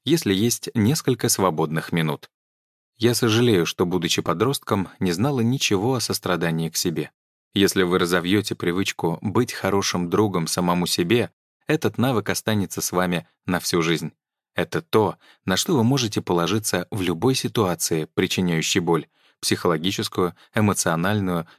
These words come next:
или физическую. Итак, настало время приступать. В ваших руках все необходимые инструменты. Вам нужно только перевернуть страницу.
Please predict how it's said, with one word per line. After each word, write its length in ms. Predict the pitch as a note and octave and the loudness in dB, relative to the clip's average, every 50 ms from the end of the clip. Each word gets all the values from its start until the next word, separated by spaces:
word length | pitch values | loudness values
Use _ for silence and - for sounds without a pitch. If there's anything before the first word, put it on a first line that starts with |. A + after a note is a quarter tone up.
| _ | _
или 180 | - A2+ F#2+ F2+ | 0 0 0 0
физическую. 720 | - - F#2+ E2 E2+ D#2+ - - - - - D#2 C#2+ C#2+ - _ _ _ _ _ _ _ _ _ | 0 -2 -2 -2 -2 -2 -2 -4 -6 -6 -6 -8 -8 -8 -12 _ _ _ _ _ _ _ _ _
Итак, 340 | - - - C3+ - - - _ _ _ _ _ _ _ | -6 -4 -2 -4 -4 -6 -12 _ _ _ _ _ _ _
настало 480 | - G2 F#2 - - - F3+ E3+ C#3 A2 | 0 0 0 0 2 2 2 4 4 4
время 480 | G2 F#2+ F2+ F2+ F2+ F2 E2 E2 - _ _ | 4 4 4 4 2 0 -2 -4 -8 _ _
приступать. 720 | - F2 E2+ - - - E2+ D#2 - D#2 C#2+ - - - - _ _ _ _ _ _ _ _ _ _ - | -4 -4 -2 -2 -2 -4 -4 -4 -4 -6 -6 -6 -8 -14 -18 _ _ _ _ _ _ _ _ _ _ -6
В 180 | F2+ E2+ E2 | -6 -2 0
ваших 400 | E2+ F2+ E2+ - - E2+ - - | 2 2 2 2 -2 -4 -2 -2
руках 420 | - E2 - - A2+ A2+ - - - _ - - - _ | -2 -2 0 -2 -2 -2 -4 -10 -18 _ -20 -20 -20 _
все 300 | - - - - C#3+ E3+ | -6 -2 0 2 4 4
необходимые 720 | E3 D3+ C#3+ - - - G2+ G2 G2 G2 F#2 F#2 F2+ F2 | 4 2 2 0 0 0 0 2 2 2 2 2 2 0
инструменты. 720 | E2+ D#2+ - - F2 F2 E2+ E2 D#2+ D2+ - - F2 - _ _ _ _ _ _ _ _ _ - | 0 -2 -4 -2 0 0 2 0 0 -2 -4 -6 -8 -8 _ _ _ _ _ _ _ _ _ -6
Вам 300 | G2 G2 D3 D#3+ D#3 D3+ | -2 0 2 2 2 2
нужно 460 | D3 C#3 A#2+ A2+ A#2 A2 G#2+ G#2 - _ _ - | 2 2 2 2 2 2 2 -2 -6 _ _ 0
только 340 | D3 D#3+ F3 E3 - D3 | 2 2 2 2 0 -2
перевернуть 720 | B2 - - G#2+ G2+ G2 F2 F2+ E2+ E2 E2+ E2 D#2+ - | 0 2 2 4 4 4 4 2 2 2 0 0 -2 -4
страницу. 640 | - - - F2+ E2 E2 D#2+ D#2 - - - D2+ C2+ | -4 -2 0 0 0 0 -2 -4 -4 -6 -8 -8 -8